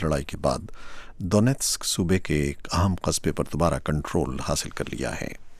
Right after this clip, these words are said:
Voice آف America کے Gabe Joslow نے Kiev سے اطلاع دی ہے کہ سیکیورٹی افواج کا کہنا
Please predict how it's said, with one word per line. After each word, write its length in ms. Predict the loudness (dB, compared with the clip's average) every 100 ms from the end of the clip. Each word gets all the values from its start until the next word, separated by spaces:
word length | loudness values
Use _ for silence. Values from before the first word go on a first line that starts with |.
| -14 -12 -10 -10 -12 -12 -8 4
Voice 200 | 6 6
آف 140 | 6
America 320 | 6 6 4
کے 140 | 2 2 6
Gabe 280 | 6 4 2
Joslow 520 | 2 4 4 2 4
نے 240 | 2 0 -4
Kiev 420 | 0 2 2 0
سے 180 | 2 2
اطلاع 300 | 2 2 2 2
دی 140 | 2
ہے 140 | 2
کہ 120 | 0 0
سیکیورٹی 540 | 0 0 0 0 0
افواج 420 | 0 2 2 2
کا 80 | -2
کہنا 280 | 0 0